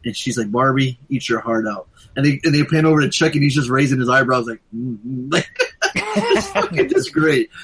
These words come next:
It's just, Bride of Chucky was so much fun. Now,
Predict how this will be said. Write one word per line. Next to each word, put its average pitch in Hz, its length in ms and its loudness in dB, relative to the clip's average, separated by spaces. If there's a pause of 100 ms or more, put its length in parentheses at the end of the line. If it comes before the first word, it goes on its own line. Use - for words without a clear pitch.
(160)
It's 170 220 2
just, 185 240 0 (120)
Bride 190 200 2
of 175 80 2
Chucky 151 280 0
was 156 200 0
so 170 320 0
much 131 300 -2
fun. 113 260 -2 (360)
Now, 151 320 2